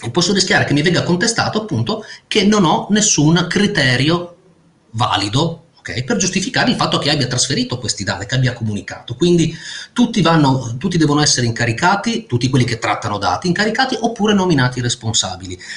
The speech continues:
anche perché questa è una, la cosiddetta m-, misura organizzativa. La legge dice che il titolare deve adottare adeguate misure tecniche, ma anche organizzative.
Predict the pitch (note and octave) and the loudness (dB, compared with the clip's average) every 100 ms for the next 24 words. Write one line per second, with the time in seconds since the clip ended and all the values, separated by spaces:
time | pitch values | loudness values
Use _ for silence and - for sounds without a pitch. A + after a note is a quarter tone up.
0 | - F#3 F#3+ F3+ F3 E3 - - D#3 - | -4 0 0 0 0 -2 -2 0 0 0
1 | - - D3 G2+ - D#3+ D#3 G3+ F#3 F#3+ | -2 -2 -2 -2 0 2 4 4 2 0
2 | G3 G3+ D#3 C#3+ F#3+ G3 F#3+ - C#3+ G#3+ | 0 2 0 0 2 2 2 -2 0 2
3 | D#3+ C3+ G3 - F3+ E3+ E3 D3+ C3 B2+ | 4 2 2 0 0 2 2 2 0 0
4 | G3+ G#2+ F#2 - _ _ _ - A2+ G#2 | 0 -2 -4 -14 _ _ _ -4 -2 0
5 | A#2 C#3+ B2+ A2+ - F#2+ - A2+ A2 B2+ | 2 2 2 0 -4 -8 -8 -6 -2 0
6 | B2 G#2+ G#2+ G#2+ - A2 F2+ F#2+ F#2+ A#2 | 2 0 -2 -2 -2 -2 -2 -6 -4 -4
7 | G2+ G2 G#2+ F#2+ - - - G2+ - - | -4 -6 -6 -6 -6 -6 -6 -10 -10 -12
8 | - _ _ _ A#2 F#2+ A#2+ B2 G2+ F2+ | -14 _ _ _ -4 -2 -2 -4 -6 -8
9 | F2+ G2 - D3 - | -8 -8 -4 -6 -6